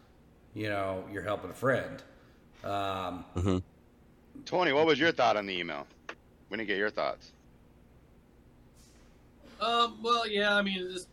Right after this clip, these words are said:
Speaker 4: first off, it's stupid for the guy to even ask her, knowing that it's gonna be in a public place like that. Like, come on. If you're going to a bachelor party and you're going to a bar, you don't ask your girl to come and be a fucking stripper 'cause you know there's gonna be other people there.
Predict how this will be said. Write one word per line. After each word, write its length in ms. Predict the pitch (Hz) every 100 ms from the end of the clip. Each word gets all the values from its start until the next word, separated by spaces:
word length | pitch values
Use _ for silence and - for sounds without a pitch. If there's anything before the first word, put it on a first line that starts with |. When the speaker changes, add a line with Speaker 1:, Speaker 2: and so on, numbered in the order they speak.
| -
Speaker 4:
first 220 | 208 190
off, 180 | 180 175
it's 140 | -
stupid 300 | - 185 165
for 120 | 160
the 80 | 151
guy 300 | 143 156 165
to 80 | 156
even 200 | 143 139
ask 280 | 135 147 151
her, 140 | 170 165
knowing 260 | 156 156
that 100 | 151
it's 80 | 143
gonna 160 | 151 143
be 60 |
in 60 | 139
a 40 |
public 320 | 151 147 127
place 260 | - 143 143
like 140 | 160
that. 280 | 165 170 170
Like, 120 | 175
come 160 | - -
on. 240 | 143 127 123 - - - - - -
If 80 | 165
you're 80 | 220
going 160 | 226
to 100 | 196
a 40 | 175
bachelor 380 | 156 165 175 180
party 380 | 180 180 180
and 80 | 175
you're 100 | 170
going 200 | 165 170
to 100 | 170
a 40 | 151
bar, 420 | 147 151 156 156
you 160 | 156 170
don't 160 | 170
ask 240 | 156 156 147
your 80 |
girl 180 | 139 151
to 60 | 147
come 200 | 143 143
and 80 | 135
be 120 | 139
a 60 |
fucking 260 | - 143 -
stripper 300 | - 143 156
'cause 180 | 139 135
you 100 | 156
know 240 | 160 160
there's 160 | 156 151
gonna 120 | 151
be 100 | 147
other 140 | 151
people 240 | - 139 127
there. 260 | 123 110